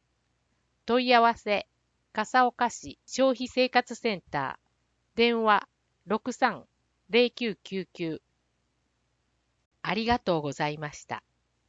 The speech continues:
純不動、継承略。ふるさと笠岡市民寄付金。藤井一馬、東京都。京風荘へ慰問。佐藤敦子、笠岡。平井玲子、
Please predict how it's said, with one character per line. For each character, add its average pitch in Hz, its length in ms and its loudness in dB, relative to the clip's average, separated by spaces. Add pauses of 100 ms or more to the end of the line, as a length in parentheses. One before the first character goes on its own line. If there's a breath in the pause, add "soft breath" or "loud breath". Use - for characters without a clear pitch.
(140)
純 262 260 -2
不 190 160 -6
動、 170 420 0
継 240 220 0
承 214 300 -4
略。 185 420 -8 (640)
ふ - 160 -6
る 254 120 2
さ 208 140 -2
と 156 160 -2
笠 165 360 -4
岡 135 280 -6
市 - 200 -10
民 214 200 -6
寄 202 160 -6
付 180 180 -8
金。 156 300 -12 (680)
藤 226 400 -2
井 247 40 -8
一 247 160 -2 (120)
馬、 139 200 -12 (260)
東 233 280 0
京 185 200 0 (120)
都。 - 180 -10 (880)
京 277 240 0
風 277 180 -4
荘 165 280 0
へ 151 80 0
慰 147 180 -6
問。 147 280 -8 (420)
佐 269 200 2
藤 156 280 0
敦 - 240 -8
子、 - 280 -8 (120)
笠 190 380 0
岡。 131 320 -8 (380)
平 254 340 2
井 269 100 -2
玲 254 200 0 (100)
子、 - 220 -10